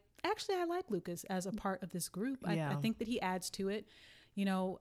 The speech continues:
Speaker 1: uh, wavy is our favorite, uh,
Speaker 2: Mm-hmm.
Speaker 1: you know, subunit of N C T. And I was like, I, I liked him in wavy, you know?
Speaker 2: Yeah.
Speaker 1: Um, so I was hoping that he would come back. And I just think the more I thought about it,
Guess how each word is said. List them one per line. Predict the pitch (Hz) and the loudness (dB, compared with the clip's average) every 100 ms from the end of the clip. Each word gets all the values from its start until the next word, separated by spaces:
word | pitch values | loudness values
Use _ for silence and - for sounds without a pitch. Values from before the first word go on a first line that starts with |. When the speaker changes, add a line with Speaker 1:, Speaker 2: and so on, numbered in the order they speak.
| - | 0
Speaker 1:
uh, | 180 180 | 2 4
wavy | 185 208 226 | 6 6 4
is | 202 | 4
our | 185 | 2
favorite, | - 190 180 180 170 - _ - | 2 0 2 0 0 -6 _ -4
uh, | 175 175 170 135 | 0 2 2 2
Speaker 2:
Mm-hmm. | 143 151 _ _ - - - | 0 -4 _ _ -20 -16 -4
Speaker 1:
you | 190 | 0
know, | 180 175 | 2 0
subunit | 165 - 185 214 214 | 0 2 4 4 4
of | 208 | 2
N | 202 | 0
C | - | -2
T. | 190 214 | -2 0
And | 202 | 2
I | 190 | 2
was | 185 | 0
like, | 190 185 - - | 0 0 -2 -10
I, | - 87 202 | -8 -2 2
I | |
liked | 262 277 285 | 2 2 2
him | 330 | 2
in | |
wavy, | 269 302 320 370 359 - | 2 2 2 -2 -2 -4
you | 254 | 0
know? | 254 | 4
Speaker 2:
Yeah. | 302 151 151 151 - - - - | 4 2 0 -6 -14 -20 -6 4
Speaker 1:
Um, | 214 208 208 208 | 6 8 6 4
so | - 247 | 4 10
I | 233 | 12
was | 233 233 240 | 12 10 8
hoping | 254 226 226 | 6 4 4
that | 208 | 2
he | 208 | 4
would | 208 | 2
come | - 190 | 2 4
back. | 202 196 | 4 6
And | 240 | 6
I | 269 | 6
just | 262 | 6
think | 269 - | 4 6
the | |
more | 220 214 | 6 6
I | 202 | 4
thought | - 185 | 2 2
about | 202 226 233 | 2 2 2
it, | 247 | 0